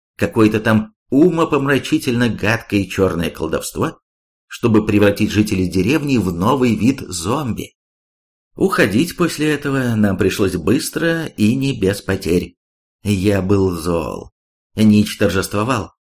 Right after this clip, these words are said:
но недолго, потому что именно тогда я придумал для него эту форму. И с тех пор он живёт в страхе перед обратным превращением в книгу. Исправно, хоть и не без ворчания, выполняет работу фамильяра,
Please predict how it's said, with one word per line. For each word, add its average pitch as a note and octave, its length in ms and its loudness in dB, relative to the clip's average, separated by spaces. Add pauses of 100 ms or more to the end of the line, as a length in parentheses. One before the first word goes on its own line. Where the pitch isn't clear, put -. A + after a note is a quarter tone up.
но F3+ 160 2
недолго, G#2 600 2 (380)
потому G2+ 280 2
что G#2 160 0
именно G2+ 280 6
тогда E2+ 400 -2
я B2+ 160 4
придумал G#2+ 460 2
для F#2+ 120 0
него G#2+ 280 0
эту A2+ 440 -4
форму. F#2+ 480 -4 (540)
И G#3+ 140 -4
с G#3+ 60 -6
тех - 240 -4
пор F3 160 0
он C#3+ 140 -2
живёт G#2 280 0
в - 80 -10
страхе G2+ 500 -2
перед F2 260 -2
обратным G2+ 480 0
превращением F#2 640 -2
в F2+ 80 -10
книгу. F#2 640 -2 (640)
Исправно, F3 840 0
хоть A3+ 280 -4
и A2 60 2
не G2+ 120 2
без F2+ 200 0
ворчания, F#2+ 720 -2
выполняет F#2 560 0
работу F2+ 380 0
фамильяра, E3+ 680 -2